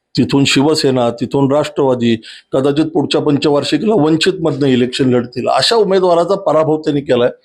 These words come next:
याचा मला अभिमान आहे. शेवटी पक्ष, संघटना याच्यापेक्षा मोठं कोणी नसतं. पक्षाच्या कार्यकर्त्यांनी जी मेहनत घेतली, आत्ता माझ्या प्रभागात सुद्धा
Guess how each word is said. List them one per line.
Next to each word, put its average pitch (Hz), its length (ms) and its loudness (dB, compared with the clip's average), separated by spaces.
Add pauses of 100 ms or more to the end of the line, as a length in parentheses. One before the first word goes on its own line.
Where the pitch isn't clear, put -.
(400)
याचा 131 240 0
मला 135 340 0
अभिमान 120 380 0
आहे. 104 80 -4
शेवटी 131 260 0
पक्ष, 175 420 -4 (480)
संघटना 139 580 0 (100)
याच्यापेक्षा 139 480 0
मोठं 135 300 -2
कोणी 139 260 0
नसतं. 156 380 0 (520)
पक्षाच्या 156 400 -2
कार्यकर्त्यांनी 180 760 0
जी 160 140 0
मेहनत 175 400 2
घेतली, 143 440 -2 (880)
आत्ता 127 440 -4 (260)
माझ्या 123 260 0
प्रभागात 139 380 0
सुद्धा 117 260 -2